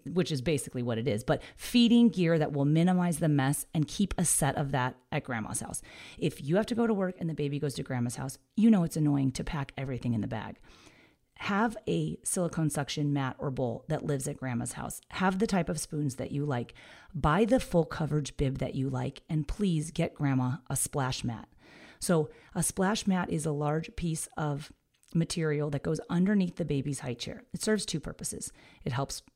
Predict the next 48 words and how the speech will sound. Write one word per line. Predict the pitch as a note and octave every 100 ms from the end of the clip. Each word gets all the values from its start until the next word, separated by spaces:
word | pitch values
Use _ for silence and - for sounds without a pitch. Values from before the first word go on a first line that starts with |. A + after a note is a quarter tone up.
| _
make | E3 E3 D#3
it | - -
easier | G3 F#3+ E3+ E3+
to | -
clean | - E3 D3 D3
up | D#3 -
at | D#3 -
the | A3+
end, | D3 C#3+ F3 - - -
which | - E3+ -
is | D3 C3+ C3+ - - _
good | - C3 D#3
if | F3+ -
grandma's | C#3 C#3 C#3
not | C3
into | B2+ C3
cleaning | - C3 C3
up | C#3
the | C#3+
mess, | C3 -
which | -
she | - D3
sounds | D3 C#3+
like | D#3+
she's | - E3
not. | F3+ D#3+ - -
But | -
it | G#3
also, | E3 A3 - A#3+ A#3 - -
if | G3
the |
baby | G3 F#3+ F#3+
does | F#3
drop | - D#3+ -
food | F3+
on | E3
the | E3
floor | - D3+
at | D3
the |
beginning, | C#3 C#3 D3+ F3+ -
you | F#3+
can | G3
then | F3 D#3+
recycle | D#3+ D#3+ D3+ D3+
it | -
back | D3 -
up | D#3